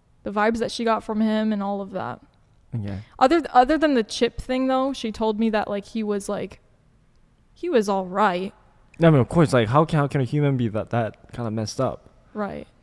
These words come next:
Speaker 2: Not saying that he's messed up, but, like,
Speaker 1: <laughs> No, I get, I
Speaker 2: Yeah,
Speaker 1: get what you're
Speaker 2: it's,
Speaker 1: saying. Like,
Speaker 2: yeah.
Speaker 1: like, it was all right. It was okay.
Speaker 2: So, uh, chips, and then, wha-,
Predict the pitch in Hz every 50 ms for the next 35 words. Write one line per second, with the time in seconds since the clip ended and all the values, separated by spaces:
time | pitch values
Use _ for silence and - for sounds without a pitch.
0 | _ _ _ _ _ _ _ _ _ _ _ _ _ _ _ _ _ - 131 139
1 | 139 - - 147 139 127 123 113 107 117 101 117 110 104 107 - 131 113 - 104
2 | 101 92 85 - - - 240 240 190 - - - - - - - - - 190 185
3 | - - - - _ _ _ _ _ _ _ _ _ _ _ _ _ - 349 294
4 | 233 196 208 - - 262 220 233 190 190 233 240 254 233 208 - 202 - - 220
5 | 214 208 208 - - - - 254 269 294 302 254 233 208 214 220 - - - _
6 | _ _ _ _ _ _ - 247 220 202 - 196 214 220 - _ _ _ _ _
7 | - - - - - - - 143 139 135 92 113 113 - - - - - - -
8 | - - - - - 127 127 127 120 - - - - - 123 120 123 120 117 117
9 | 117 113 117 113 - - - - - - - - _ _ _ _ _ _ _ _
10 | _ _ - 139 135